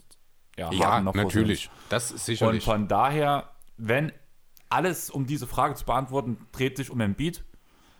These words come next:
Speaker 1: Wenn Embiid abseh-, auf absehbarer Zeit unspielbar wird, weil einfach dann der Körper sowas von versagt, dann finde ich, ist es ein wichtiger Schritt, den zu machen, weil man, dann muss man jetzt gewinnen.
Speaker 2: Mhm.
Speaker 1: Dann ist Harden der richtige Punkt.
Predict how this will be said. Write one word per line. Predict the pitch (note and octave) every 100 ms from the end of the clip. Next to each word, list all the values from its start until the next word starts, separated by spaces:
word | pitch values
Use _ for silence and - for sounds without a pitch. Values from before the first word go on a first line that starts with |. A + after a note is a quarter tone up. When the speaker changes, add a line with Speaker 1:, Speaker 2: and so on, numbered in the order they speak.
| _
Speaker 1:
Wenn | G2+ G#2
Embiid | G2+ G2 C3+ D3 - - - - _ _ _ _ _ _
abseh-, | D3+ - - E3
auf | A#2+ -
absehbarer | C3+ - - C3+ B2+
Zeit | - C3 G#2+
unspielbar | C3 A2+ D3+ F#3 D3+ B2
wird, | C#3
weil | A#2 A#2
einfach | A#2+ A#2+ A#2+
dann | - A#2
der | A#2 A2
Körper | B2+ A2+
sowas | A2+ C3+ D3+
von | C#3
versagt, | A#2 G#2+ A#2 - - - - - - - - - - - -
dann | A2 B2+
finde | C3 C3+
ich, | C3
ist | B2+ -
es |
ein | A#2
wichtiger | B2 B2 D3 C3
Schritt, | - -
den | B2 G#2+
zu | G#2
machen, | A#2 G3 F#3
weil | A2+
man, |
dann | G#2+ G#2
muss | A2+ D#3
man | C#3 G#2+
jetzt | F#2 - -
gewinnen. | D#3+ F#3+ A3 -
Speaker 2:
Mhm. | - G2
Speaker 1:
Dann | G#2
ist | A#2 -
Harden | G#2 B2 D3
der | D3+
richtige | D#3 - D3+
Punkt. | D3 E3 D#3